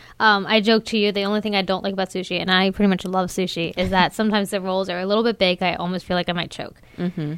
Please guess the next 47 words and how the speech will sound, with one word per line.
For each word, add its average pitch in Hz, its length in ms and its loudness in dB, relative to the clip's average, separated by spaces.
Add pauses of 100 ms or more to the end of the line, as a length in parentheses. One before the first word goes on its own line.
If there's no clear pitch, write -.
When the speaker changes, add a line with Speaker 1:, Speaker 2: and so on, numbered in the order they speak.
(260)
Speaker 1:
Which 247 140 4
I 262 60 4
found 254 180 6
was 262 120 2
in 269 140 2
this 196 140 2
case 202 300 0
a 208 60 -4
little 175 260 0
bit, 190 160 -2
but 202 100 2
it 196 40 4
was 190 160 -2
good 294 180 10
enough, 220 260 2
<laughs> - 0 -
you 247 60 2
know, 214 160 2
in 220 80 4
a 285 60 6
good 339 240 2
sense 190 340 0
that - 180 -4
it 208 60 -4
was, 190 180 -4 (120)
I 202 40 0
was 196 120 -2
getting 190 160 -2
a 175 40 -4
lot 175 200 0
of 208 100 -4
flavors. 180 640 -2
Um, 180 560 -2
I 214 80 -6
think 240 160 0
some 233 160 -2
other 226 140 0
people 226 240 -6
said 208 180 -4
that 190 100 -2
maybe 190 200 2
the 190 100 -4
tuna 185 360 -4
was 180 140 -4
a 185 40 -8
little 180 240 -4
overpowering. 175 580 -6